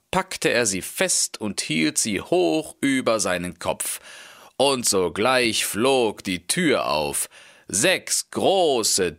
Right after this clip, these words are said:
dicke Schlangen schnellten herein und auf das Bett zu.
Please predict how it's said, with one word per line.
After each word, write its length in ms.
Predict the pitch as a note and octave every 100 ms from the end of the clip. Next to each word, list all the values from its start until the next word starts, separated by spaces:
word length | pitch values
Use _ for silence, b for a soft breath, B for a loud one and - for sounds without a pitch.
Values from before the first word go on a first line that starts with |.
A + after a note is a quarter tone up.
| _
dicke 460 | G3+ F3+ - G#2+ D2
Schlangen 640 | - - F#2 A#2 C3 G2
schnellten 760 | D#2 - G#2+ G#2+ D3 D3 - G#2+
herein 500 | F#2+ E2 B2+ C#3+ C#3
und 220 | A#2 -
auf 180 | G#2 A2
das 380 | G#2+ F#2+ D2+ E2
Bett 240 | C3+ C3
zu. 560 | - - - F#3 G#2